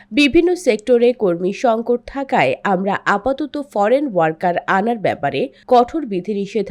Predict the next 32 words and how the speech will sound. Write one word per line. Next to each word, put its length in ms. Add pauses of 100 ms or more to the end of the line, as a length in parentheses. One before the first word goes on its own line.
আরোপ 240
করব 380
না, 220 (280)
তবে 240
বছরের 640
পর 200
বছর 560
এই 180
প্রক্রিয়াও 560
কিন্তু 440
চলবে 400
না। 320 (140)
আমরা 320
নিজস্ব 460
কর্মী 440
বাহিনী 540
গঠনের 600
দিকে 380
নজর 420
দেব, 420 (220)
যাতে 440
ব্রিটিশ 540
মানুষরা 720 (200)
এই 160
দেশেই 380
কাজ 320
পায়। 240 (200)
আগামী 400
বছরেই 680
আমরা 320
আমাদের 420
নিজস্ব 500